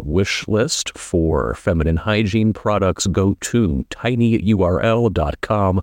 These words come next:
slash period wish list for more information on Period Action Day in general. Uh, go to period dot org or period law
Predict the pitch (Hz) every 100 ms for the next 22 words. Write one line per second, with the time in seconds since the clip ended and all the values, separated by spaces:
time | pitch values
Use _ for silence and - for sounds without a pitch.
0 | - - - _ - 78 73 58 - -
1 | 107 104 92 92 104 180 - 180 175 -
2 | - - - - _ - 101 101 92 92
3 | 123 120 117 - 101 87 - 73 104 151
4 | 147 - 151 143 139 135 - 143 160 170
5 | 175 - 151 135 135 131 135 127 - -
6 | 123 120 110 110 107 101 98 95 85 78
7 | - 107 110 110 101 98 95 95 78 -
8 | - - - - 90 85 85 87 85 85
9 | - 78 - 110 95 101 87 76 90 80
10 | - - 90 82 76 78 71 78 71 -
11 | - 82 82 78 69 - - 58 55